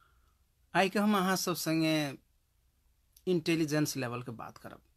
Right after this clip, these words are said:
बुधियारी। बुधियारी ककरा कहै छै? आब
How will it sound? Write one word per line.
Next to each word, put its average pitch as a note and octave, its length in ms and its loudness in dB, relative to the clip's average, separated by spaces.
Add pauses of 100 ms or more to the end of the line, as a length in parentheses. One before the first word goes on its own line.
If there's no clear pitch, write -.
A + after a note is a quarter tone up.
(220)
बुधियारी। B2 600 -6 (1120)
बुधियारी C#3+ 540 2
ककरा C3 300 -10
कहै B2 180 -16
छै? - 140 -18 (4000)
आब D3+ 240 2